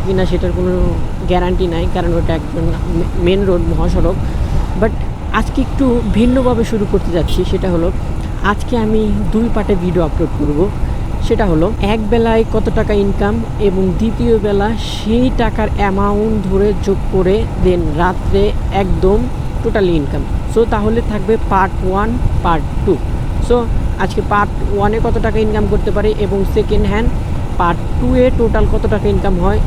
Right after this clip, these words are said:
সেটা আপনাদের সঙ্গে শেয়ার করব। So, আহ, ভিডিওটি যারা নতুন আছেন তারা অবশ্যই সাবস্ক্রাইব করে দিয়েন এবং পাশে থাকা বেল আইকন on করে দিয়েন এবং কমেন্ট করুন যে আপনারা পরবর্তী কী ভিডিও দেখতে পছন্দ করেন, সেটা নিয়ে ভিডিও বানাবো ইনশাল্লাহ। ওই যে লোকজন দাঁড়ায় দেখছেন না,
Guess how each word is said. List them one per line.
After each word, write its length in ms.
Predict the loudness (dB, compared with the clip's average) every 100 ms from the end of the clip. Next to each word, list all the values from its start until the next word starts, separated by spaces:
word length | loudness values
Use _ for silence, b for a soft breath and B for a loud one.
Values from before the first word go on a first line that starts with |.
| 2
সেটা 240 | 0 2
আপনাদের 280 | 2 2 0
সঙ্গে 220 | 2 0
শেয়ার 220 | 2 2 2
করব। 300 | 2 2 2 2 2 2 0 -2 -2 -2 0
So, 60 | 0 0 0
আহ, 420 | 0 2 0 0
ভিডিওটি 380 | 0 0 0 2
যারা 220 | 2 4
নতুন 280 | 2 2 2
আছেন 260 | 0 0 0
তারা 160 | 2 2
অবশ্যই 280 | 2 2 2
সাবস্ক্রাইব 360 | 0 0 0 2
করে 160 | 2 2
দিয়েন 220 | 2 0 0 -2 -2 -2 -2
এবং 180 | 0 2
পাশে 180 | 0 0
থাকা 220 | 0 2
বেল 200 | 2 2
আইকন 240 | 2 2
on 100 | 2 2
করে 160 | 0 2
দিয়েন 200 | 2 2
এবং 440 | 0 2 0 0 0 0 0
কমেন্ট 240 | 2 2
করুন 260 | 2 2 2
যে 80 |
আপনারা 280 | 2 2 0
পরবর্তী 400 | 2 2 2 0 0
কী 80 | 0
ভিডিও 240 | 0 2
দেখতে 240 | 0 0 0
পছন্দ 280 | -2 -2 0
করেন, 200 | 0 0 0 -2 0
সেটা 160 | 2
নিয়ে 180 | 2 2
ভিডিও 240 | 2 0
বানাবো 220 | 0 0 0
ইনশাল্লাহ। 480 | -2 -2 -2 0 -2 -6 -10 -20 -14
ওই 140 | -8 -2
যে 300 | 2 4 6
লোকজন 420 | 4 2 0 2
দাঁড়ায় 280 | 4 6 6
দেখছেন 280 | 2 -2 0
না, 220 | 0